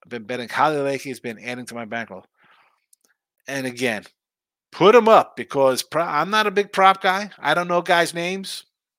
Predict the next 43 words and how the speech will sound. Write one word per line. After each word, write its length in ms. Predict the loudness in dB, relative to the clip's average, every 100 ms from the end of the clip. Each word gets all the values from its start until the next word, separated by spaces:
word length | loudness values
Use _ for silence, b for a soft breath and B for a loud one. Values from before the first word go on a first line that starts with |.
| _
I 160 | 0 0
joke, 320 | 2 0 0
like 220 | -8 -10
I 180 | -10 -14
said, 280 | -10 -10 -12 _ _ _ _
you 100 | -12
know, 80 |
my 140 | -4 -4
eighties 400 | -2 -4 -6 -8
Sean 220 | -6 -6
Higgs 180 | -6 -10
page, 380 | -10 -10 -10 -18 b b b
I 80 | -10
do 120 | -6
a 20 |
lot 160 | -2 -4
of 60 |
eighties 240 | -6 -12 -12
baseball 280 | -14 -14 -14
cards. 320 | -14 -14 -16
I 40 |
crack 200 | -14 -14
'em 100 | -12
open. 260 | -18 -16 -20 _ b b b b b -16
I 80 |
make 180 | -8 -8
references 460 | -6 -8 -8 -12 -12
to 100 | -12
old 260 | -10 -12 -14 _
eighties 400 | -16 -16 -16 -16
and, 240 | -18 -20 _ _
you 280 | -20 -18
know, 220 | -16 -16 -20 _ _
mid 220 | -14 -10
nineties 400 | -8 -8 -10 -8
guys. 360 | -6 -6 -6 -12 b b b b b _
That 160 | -12 -10
was 180 | -10 -6
my 320 | -6 -6 -8 _ _ B B B
twelve 300 | -4 0 0
to 100 | -2
twenty 260 | -6 -6 -6
youth. 420 | -6 -8 -10 -20